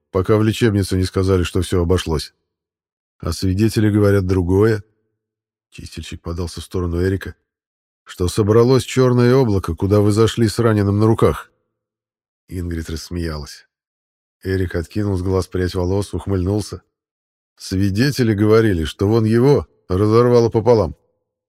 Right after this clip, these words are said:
Ещё наверняка они говорят, что в земле образовалась дюжина дыр, что твари заполнили всю округу, и конца края им не было. Правда, непонятно тогда, каким чудом самим свидетелям удалось выжить.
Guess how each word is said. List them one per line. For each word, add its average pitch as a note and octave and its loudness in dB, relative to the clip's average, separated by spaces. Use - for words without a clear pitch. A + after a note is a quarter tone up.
Ещё F#2 -2
наверняка B2+ 4
они B2+ 2
говорят, B2 4
что A#2 -2
в G#2+ 0
земле A2+ 2
образовалась A2+ 4
дюжина G2+ 2
дыр, A2+ 2
что - -6
твари A#2+ 4
заполнили A2+ 2
всю G#2+ 2
округу, A#2 2
и F2 -4
конца G#2 0
края A2+ 2
им A#2 0
не A2+ 4
было. G#2+ 0
Правда, A2+ 0
непонятно A#2+ 0
тогда, F#2 0
каким F#2+ -2
чудом G#2+ -2
самим A2 0
свидетелям G#2+ 0
удалось G#2 2
выжить. G2+ -2